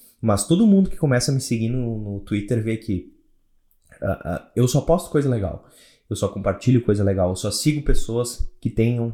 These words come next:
coisas a agregar. E eu acho que assim a gente faz uma internet melhor, né? Um mundo melhor. Impulsionando, ah,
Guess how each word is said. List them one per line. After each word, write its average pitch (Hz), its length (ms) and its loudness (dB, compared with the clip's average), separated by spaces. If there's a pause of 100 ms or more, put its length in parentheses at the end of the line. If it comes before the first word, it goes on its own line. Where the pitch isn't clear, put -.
(100)
coisas 113 400 2
a 104 80 2
agregar. 98 600 -2 (600)
E 92 440 -4
eu 95 160 4
acho 101 200 0
que 127 80 -2
assim 135 400 2
a 131 60 4
gente 120 240 2
faz - 460 2
uma 101 160 0
internet 98 440 -2
melhor, 98 360 0
né? 90 100 -2
Um 95 80 -2
mundo 131 340 -2
melhor. 123 440 -2 (640)
Impulsionando, 113 1080 2 (180)
ah, 87 140 0